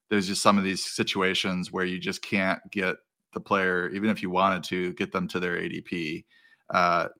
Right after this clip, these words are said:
just looking at what's logically going to happen with the Bears, what, you know, yes, they are probably gonna throw more. They're si-, they're signaling that they're gonna throw more, but this is not a, uh, A J Brown to the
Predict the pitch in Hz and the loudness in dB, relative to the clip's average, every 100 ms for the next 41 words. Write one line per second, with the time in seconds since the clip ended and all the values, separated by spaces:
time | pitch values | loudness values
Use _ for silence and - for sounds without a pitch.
0 | - 110 - 110 127 107 98 98 101 - | -6 -4 2 4 6 6 6 6 2 4
1 | 95 92 92 98 85 87 90 92 92 90 | 6 6 4 -2 -2 -2 0 0 0 0
2 | 92 87 90 87 87 87 85 - 98 101 | -4 -6 -2 0 2 0 -2 -2 2 2
3 | - _ _ _ _ _ _ - 101 - | 0 _ _ _ _ _ _ -2 0 0
4 | - _ _ _ 117 123 123 123 107 107 | -6 _ _ _ 8 8 8 10 12 12
5 | 107 113 107 104 101 - 104 98 98 95 | 10 8 8 6 4 4 4 4 2 2
6 | 90 - 98 - 101 95 - 117 110 107 | 2 6 6 4 -2 -2 0 4 6 4
7 | 101 95 98 92 - 95 92 92 95 90 | 2 0 0 -2 0 2 2 0 0 -2
8 | 90 120 - 104 101 98 90 92 92 92 | -2 -2 0 0 4 6 4 0 -2 -4
9 | - _ _ _ _ _ 104 95 92 104 | -8 _ _ _ _ _ 0 2 2 2
10 | 101 101 90 92 98 95 95 90 92 90 | 2 2 4 4 4 2 0 -2 -2 -2